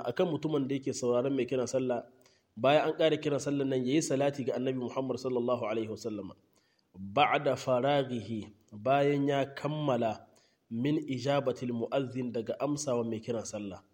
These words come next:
Kenan yana ƙarewa, ya ce, "Ashhadu an la ilaha illa," sai kai, "Wa ana ashhadu an la ilaha illa," kan ka kai ƙarshe. Kai tsaye yanzu abin da za ka yi, sai kai salati ga Annabi Muhammad sallallahu alaihi wa sallam. Sannan sai ka komo ka ce, "Allahumma rabba hadhihi ad-da'wati at-tamma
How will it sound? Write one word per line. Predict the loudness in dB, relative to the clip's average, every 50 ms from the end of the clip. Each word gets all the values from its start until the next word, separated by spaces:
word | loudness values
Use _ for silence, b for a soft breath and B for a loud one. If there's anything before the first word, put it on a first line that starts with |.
| b b b b b b b _ -6
Kenan | -2 0 2 2
yana | 2 4 4 2 0
ƙarewa, | 0 0 2 4 4 4 4 4 4 4 4 2 0 -2 -8
ya | -10 -6
ce, | -4 -2
"Ashhadu | -2 -2 0 0 2 2 2
an | 0
la | 0 0 2
ilaha | 2 2 2 0 0
illa," | 0 -2 -2 -2
sai | -2 -4 -4 -2
kai, | -2 0
"Wa | 0 0 -2
ana | -2 -4 -4
ashhadu | -4 -4 -4 -2 -2
an | -2 -2 -2
la | -2 -2
ilaha | -2 -2 -2 -4
illa," | -4 -4 -4 -6 -6
kan | -6 -8 -10 -10
ka | -10 -6
kai | -4 -4 -2
ƙarshe. | -2 -4 -6 -4 -4 -6 -6 -6 -8 b b b b b b b b _ _ 2
Kai | 4 4 4 2
tsaye | 0 -4 -2 0 0 2 2 2
yanzu | 0 0 0 -2
abin | -2 -2 -2 -2
da | -2
za | -2 -2 -2
ka | -2 -4
yi, | -6
sai | -4 -6 -6
kai | -6 -6 -6
salati | -4 -2 -2 -2 0 0 -2
ga | -4 -4
Annabi | -2 -2 -4 -4 -4
Muhammad | -6 -6 -6 -6 -6 -6 -8
sallallahu | -8 -6 -4 -2 -2 -2 -2 -2 -4 -4
alaihi | -6 -6 -6
wa | -6 -8
sallam. | -8 -8 -8 -8 -8 -10 -10
Sannan | -6 -4 -2 0 2 2 2 2 0 -2 -8 -14 -20 b b b b b b b b b b b
sai | -8 -4 -2 0 0
ka | 0 0
komo | 0 0 0 0 0 0 0
ka | 0 -2
ce, | -2 -2
"Allahumma | -2 0 0 2 2 2 2 0 0 0 2
rabba | 0 2 0 0 0
hadhihi | 2 0 0 0 -4 -6 -4
ad-da'wati | -2 -2 0 0 0 0 0 -2 -4
at-tamma | -6 -6 -4 0 0 2 4 4 4 4 2 2 2 2 0